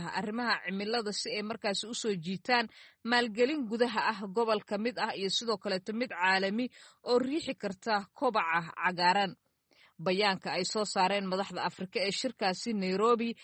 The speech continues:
ayaa waxa ay ku sheegeen in uu sidoo kaleeto shirka bayaanka ay ka soo saareen uu u qumi doono aas-aaska mowqifka midaysan ee Afrika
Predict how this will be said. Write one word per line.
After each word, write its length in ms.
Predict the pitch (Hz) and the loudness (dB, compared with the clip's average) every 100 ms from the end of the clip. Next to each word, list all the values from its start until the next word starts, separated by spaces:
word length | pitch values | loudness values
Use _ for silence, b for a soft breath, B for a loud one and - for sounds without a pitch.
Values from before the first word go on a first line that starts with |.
| B B | B B
ayaa 280 | - 269 277 | -2 2 4
waxa 240 | 359 - | 2 0
ay 120 | 220 226 | 0 -2
ku 140 | 285 | -4
sheegeen 420 | - 247 208 220 - | -2 0 0 -2 -2
in 180 | 269 240 | -6 -4
uu 380 | 185 196 196 185 | -4 0 0 -2
sidoo 340 | - 233 226 | -6 -4 -2
kaleeto 340 | 196 208 190 202 | -2 -2 -2 -2
shirka 400 | - 269 - 190 160 175 - | -2 -4 0 2 2 -4 -14
bayaanka 460 | 170 202 226 208 190 | -4 0 0 0 -2
ay 80 | 196 | -6
ka 120 | 233 | -6
soo 200 | 220 196 | -4 -4
saareen 440 | - 202 220 240 226 b b - | 0 2 2 0 -2 b b -8
uu 140 | 247 | -4
u 120 | 349 | -2
qumi 300 | - 302 240 185 | 0 0 2 2
doono 420 | 185 185 196 214 214 - | 2 2 2 0 -2 0
aas-aaska 840 | 190 196 - 233 233 190 - 196 | 2 2 2 4 6 6 0 -2
mowqifka 580 | 202 240 - 196 - 202 | 0 0 -2 -6 -4 -2
midaysan 580 | 190 180 185 175 - - | -2 0 0 0 -2 -4
ee 100 | 170 | -4
Afrika 440 | 170 - 190 - | -4 -6 -6 -2